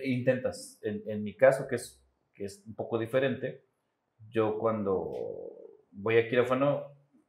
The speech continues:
pues, hay que ocultarlo. Yo creo que es la vez que más miedo he sentido. O sea, todo estaba bien hasta que sentí el, el seguro que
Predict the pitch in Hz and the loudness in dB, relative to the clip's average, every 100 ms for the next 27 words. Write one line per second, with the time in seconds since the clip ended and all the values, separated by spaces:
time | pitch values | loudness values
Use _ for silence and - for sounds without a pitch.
0 | _ _ 107 - - - _ - - - | _ _ -20 -20 -20 -20 _ -20 -20 -20
1 | 156 160 160 156 98 - 117 113 131 139 | -10 -8 -8 -4 -4 -2 -6 -6 -4 -4
2 | 143 127 123 120 110 113 113 113 110 107 | -2 4 4 4 2 4 4 0 -2 -2
3 | 101 95 101 - - _ - 131 131 139 | -6 -6 -8 -10 -20 _ 0 2 8 12
4 | 123 117 120 117 95 92 95 92 92 104 | 12 10 4 2 0 -2 -6 -10 -6 -2
5 | 101 98 - 95 98 101 113 101 95 - | -2 -4 -10 -4 0 2 2 2 0 -2